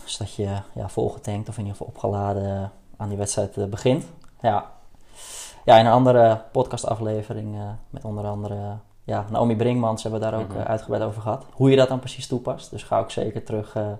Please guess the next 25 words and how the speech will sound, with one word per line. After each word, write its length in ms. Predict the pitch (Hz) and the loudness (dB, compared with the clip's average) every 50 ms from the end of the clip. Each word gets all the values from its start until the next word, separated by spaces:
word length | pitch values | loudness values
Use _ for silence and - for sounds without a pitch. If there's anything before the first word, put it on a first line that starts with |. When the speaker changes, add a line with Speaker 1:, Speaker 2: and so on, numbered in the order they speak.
| - _ - - _ _ - - - - | -12 _ -20 -20 _ _ -20 -20 -20 -12
Speaker 1:
naar, 340 | - 107 107 104 101 101 104 | -8 -4 -4 -2 -2 -2 -2
naar 200 | 104 101 101 101 | -2 -2 -2 0
die 100 | 110 113 | -2 -2
podcast, 600 | 110 - 110 107 104 - 110 107 110 - - - - | -2 -4 -4 -4 -4 -4 -4 -4 -4 -6 -12 -12 -8
eh, 360 | 117 110 104 104 101 98 - | -8 -6 -4 -4 -4 -4 -4
over 220 | 104 101 104 - | -6 -6 -6 -4
tips 240 | - 113 110 101 - | -4 -4 -4 -2 -2
rondom 340 | 110 104 107 110 107 113 110 | -2 -2 -2 -2 -2 -2 -2
de 60 | 110 | -2
wedstrijd 520 | 104 107 104 - - - 107 101 104 104 - | -2 -2 -4 -4 -6 -6 -6 -6 -6 -6 -8
en 80 | 104 | -8
hoe 80 | 101 101 | -6 -6
je 60 | 101 | -6
dat 120 | 98 101 | -6 -6
ook 120 | 95 98 - | -8 -10 -10
weer 120 | - - | -10 -10
in 120 | - 101 101 | -8 -8 -6
je 60 | 98 | -6
week, 300 | 101 98 101 101 - - | -6 -6 -8 -8 -8 -8
eh, 120 | 104 101 101 104 98 - - - - - - - - - - - - - - - - - - - - | -8 -8 -6 -8 -10 -12 -16 -20 -20 -20 -20 -20 -20 -20 -20 -20 -20 -20 -20 -20 -20 -20 -20 -6 0
inbouwt. 460 | - 131 131 131 131 135 - - - - - - - - - - - - | 4 6 10 10 10 10 8 6 0 -8 -18 -20 -18 -16 -14 -14 -10 4
Ja. 340 | - 135 131 113 - - - - - - - - - - - - - - - - - - - - - - - - - - - - - - | 8 10 10 10 10 6 0 -12 -18 -20 -20 -20 -20 -20 -20 -20 -20 -20 -20 -20 -20 -20 -20 -20 -20 -20 -20 -20 -20 -20 -20 -20 -20 -2
Nee, 140 | - 139 117 | 2 2 2
tof. 440 | - - 135 147 202 - - - - - | 6 8 8 8 8 6 0 -10 -12 0
Ehm, 640 | - 143 143 143 143 143 147 147 147 147 147 143 | 4 8 8 10 10 10 8 6 4 2 0 -2